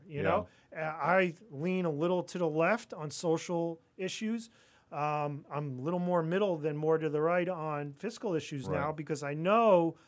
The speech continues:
Speaker 1: that the only way that we are going to get to those social issues on the left is to become more
Speaker 2: Be
Speaker 1: fiscally,
Speaker 2: solvent, yeah.
Speaker 1: you know, and, and if it's a matter of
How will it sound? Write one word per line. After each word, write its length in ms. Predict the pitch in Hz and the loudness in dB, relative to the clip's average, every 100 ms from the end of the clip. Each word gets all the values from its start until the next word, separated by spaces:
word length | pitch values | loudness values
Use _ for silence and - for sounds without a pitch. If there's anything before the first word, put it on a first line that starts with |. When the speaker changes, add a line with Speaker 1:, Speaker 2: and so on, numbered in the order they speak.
| _ _ 143 | _ _ -2
Speaker 1:
that 300 | 165 170 151 | 2 2 0
the 120 | 160 | -2
only 240 | 185 190 | -2 -2
way 220 | 180 185 175 | 0 2 2
that 220 | 160 147 | 2 0
we 140 | 180 | 0
are 140 | 170 147 | 2 2
going 360 | 170 165 156 | 2 2 0
to 420 | - 170 156 147 143 _ _ _ - 143 | -4 -4 -2 -2 -8 _ _ _ -20 -8
get 240 | 131 220 220 | 0 0 0
to 120 | 185 | 0
those 280 | 160 147 - | 2 2 -2
social 420 | 175 160 165 151 | 0 0 0 -2
issues 380 | 156 170 151 151 | -2 -4 -4 -2
on 140 | 147 | -4
the 60 | 139 | -2
left 380 | 143 143 - - | -2 -2 -6 -10
is 200 | 156 127 | -10 -8
to 80 | 135 | -12
become 320 | 131 135 165 | -14 -6 -6
more 220 | 147 147 139 | -2 -2 -4
Speaker 2:
Be 60 | - | -6
Speaker 1:
fiscally, 520 | 151 - 147 139 143 139 | -8 -4 -2 0 0 0
Speaker 2:
solvent, 420 | 98 98 87 85 | 0 0 -2 -8
yeah. 200 | 95 90 | -8 -6
Speaker 1:
you 140 | 90 160 | -4 0
know, 240 | 156 151 | 0 0
and, 460 | 151 165 143 135 175 - | -2 -4 -6 -8 -12 -14
and 160 | 156 143 | -10 -10
if 140 | 143 | -10
it's 160 | 143 - | -14 -12
a 40 | |
matter 380 | 156 160 160 160 | -8 -4 0 0
of 160 | 156 | 0